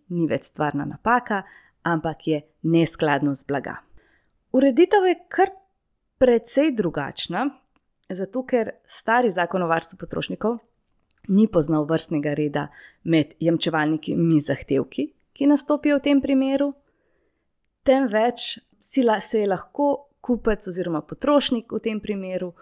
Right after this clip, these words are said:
prosto izbiral med raznimi jamčevalnimi zahtevki. Okej, pa če gremo zdaj počasi. Še vedno, torej, če je z blagom nekaj narobe, mm, uporablja se dostikrat izraz reklamacija,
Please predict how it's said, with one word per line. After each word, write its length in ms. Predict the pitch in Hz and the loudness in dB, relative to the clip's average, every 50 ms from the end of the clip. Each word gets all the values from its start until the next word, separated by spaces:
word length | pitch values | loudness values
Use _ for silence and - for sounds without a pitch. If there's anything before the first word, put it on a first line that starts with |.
| - _ _ _ _ | -20 _ _ _ _
prosto 500 | - 208 208 208 208 202 - - - 185 165 | -4 0 2 2 2 2 0 -2 -2 -2 -2
izbiral 560 | 156 147 156 156 160 160 160 160 156 - - - | -2 -4 -6 -4 -4 -4 -4 -4 -6 -8 -8 -6
med 280 | 165 156 151 147 - | -4 -4 -4 -4 -6
raznimi 640 | 156 - 147 143 147 151 151 - 160 156 156 156 - - | -6 -6 -4 -4 -4 -6 -4 -2 0 0 0 -2 -2 -4
jamčevalnimi 760 | - 160 160 151 - - 143 147 143 147 143 143 147 147 151 | -6 -6 -6 -4 -6 -6 -4 -4 -4 -2 -4 -4 -4 -4 -6
zahtevki. 520 | 165 160 - - - - - - - _ _ _ _ _ _ _ _ _ _ - | -6 -10 -10 -12 -14 -16 -16 -18 -20 _ _ _ _ _ _ _ _ _ _ -4
Okej, 300 | 220 196 - - - _ _ | -4 -4 -4 -6 -16 _ _
pa 80 | - 190 | -12 -8
če 140 | - 190 208 | -8 -4 -4
gremo 220 | 208 208 214 208 175 | -2 -2 -2 -2 -2
zdaj 140 | 170 175 170 | -4 -6 -6
počasi. 460 | - 156 - - - - - - - _ _ _ _ _ _ _ _ _ _ _ _ _ | -6 -10 -6 -6 -6 -6 -6 -10 -14 _ _ _ _ _ _ _ _ _ _ _ _ _
Še 260 | _ - - - 269 262 | _ -6 0 0 2 2
vedno, 340 | 294 311 311 262 294 294 277 262 262 _ _ _ | 2 2 2 2 4 2 2 0 -4 _ _ _
torej, 380 | _ 196 196 190 170 156 - - _ - | _ -4 0 0 0 0 -2 -8 _ 0
če 180 | - 233 226 | 2 4 4
je 60 | 202 | 4
z 120 | 170 170 170 | 2 0 0
blagom 340 | 180 165 160 156 - 151 147 | 2 2 2 2 0 -4 -4
nekaj 240 | 151 - - - - | -6 -8 -10 -16 -14
narobe, 480 | 143 147 180 226 285 285 226 247 233 233 220 - _ _ _ _ _ _ _ | -14 -8 -4 0 0 2 2 2 0 -2 -2 -8 _ _ _ _ _ _ _
mm, 300 | - 160 156 156 151 156 160 _ _ - - - _ _ | -14 -12 -12 -10 -12 -14 -16 _ _ -20 -20 -20 _ _
uporablja 480 | 170 - 180 165 160 151 147 143 147 135 | -10 -6 -4 -2 0 0 0 0 -4 -6
se 160 | - - - | -6 -10 -10
dostikrat 360 | - 139 - - - - - | -10 -10 -10 -12 -16 -18 -20
izraz 260 | - - - - - - | -18 -18 -18 -18 -18 -20
reklamacija, 840 | - _ - - 190 220 233 220 202 - - - 220 202 185 180 180 | -20 _ -12 -8 -4 -2 -2 -2 -2 -4 -8 -6 -4 -2 0 0 -2